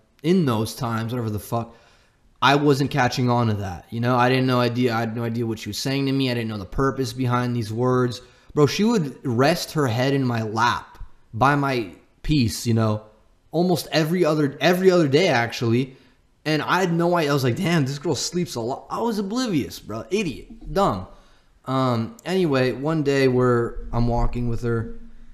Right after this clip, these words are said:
and, uh, n-, my girl is not there, but she's, you could see her. She's in our visible,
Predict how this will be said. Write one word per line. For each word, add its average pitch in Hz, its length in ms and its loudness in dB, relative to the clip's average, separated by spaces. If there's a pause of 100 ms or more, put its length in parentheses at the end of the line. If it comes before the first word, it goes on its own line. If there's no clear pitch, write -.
(220)
and, 110 280 0
uh, 101 420 -2
n-, 110 220 -6
my 110 160 -2
girl 120 380 2
is 104 100 -2
not 113 300 -2
there, 117 280 2
but 98 160 -6
she's, 175 720 -2
you 156 160 -4
could 143 160 -2
see 160 300 -2
her. 113 160 2
She's 139 260 -4
in 139 60 -2
our 135 100 -2
visible, 131 800 -2